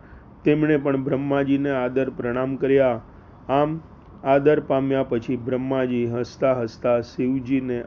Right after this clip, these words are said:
આ પ્રમાણે કહેવા લાગ્યા. શિવજી અસુતોષ છે, એનું તેમને ભાન હતું.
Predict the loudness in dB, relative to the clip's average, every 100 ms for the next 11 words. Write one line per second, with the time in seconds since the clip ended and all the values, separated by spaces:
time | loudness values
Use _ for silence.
0 | -4 -4 -4 -6 -6 -6 -8 -8 -8 -4
1 | -4 -6 -10 -14 -16 -20 -20 -20 -20 -20
2 | -20 -20 -20 -20 -20 -20 -20 -20 -20 -20
3 | -20 -20 -20 -20 0 4 4 4 4 4
4 | 2 -4 0 2 2 -2 -6 -6 -6 -14
5 | -20 -20 -20 -20 -20 -20 -20 -20 -20 -20
6 | -20 -20 -20 -20 -20 -20 2 4 4 4
7 | 2 2 0 -2 -4 -4 -6 -6 -10